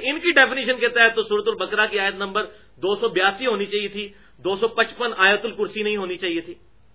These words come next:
تو اعظم سے مراد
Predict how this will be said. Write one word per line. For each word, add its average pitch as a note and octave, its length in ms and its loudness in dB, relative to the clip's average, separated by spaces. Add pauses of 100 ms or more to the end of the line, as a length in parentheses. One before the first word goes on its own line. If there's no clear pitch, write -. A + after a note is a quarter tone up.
(1500)
تو - 140 -12
اعظم A#3 360 8
سے A#3 120 -2
مراد G3+ 280 4